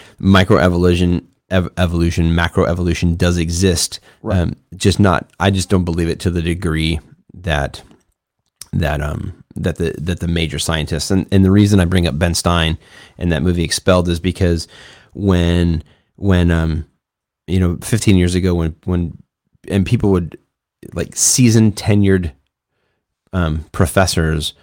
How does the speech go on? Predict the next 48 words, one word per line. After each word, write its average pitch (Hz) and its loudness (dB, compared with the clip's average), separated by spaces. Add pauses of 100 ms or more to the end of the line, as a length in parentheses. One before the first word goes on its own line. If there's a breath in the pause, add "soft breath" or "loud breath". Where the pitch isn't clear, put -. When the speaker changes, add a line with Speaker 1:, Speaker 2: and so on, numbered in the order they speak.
Speaker 2:
Mm-hmm. 120 -10
Speaker 1:
would, 82 -2 (760)
would 92 0
bring 95 4
up 90 0
the, 92 -4 (120)
just - -2
the 107 4
word 98 4
intelligent 82 -2
design, 76 -4
not 101 0
even 107 2
talking 95 0
about, 92 -2
like, 90 -2 (240 loud breath)
like, 90 -4 (460 soft breath)
there 104 2
was 101 2
a, 98 2
there 101 2
was 98 2
a 95 2
lady 95 2
who 90 2
was, 85 -2 (100)
who 87 0
was 92 0
fired 98 0
from 90 0
her 87 0
job 87 0
and, 87 0
and, 85 -2
and 87 -4
blacklisted 85 -2
in 92 -2
the 87 0
scientific 87 -2
community 92 0
after 92 0
thirty - -2
some 90 -2
years, 90 -4
I 78 -4
think 80 -4
it 78 -6
was, 85 -4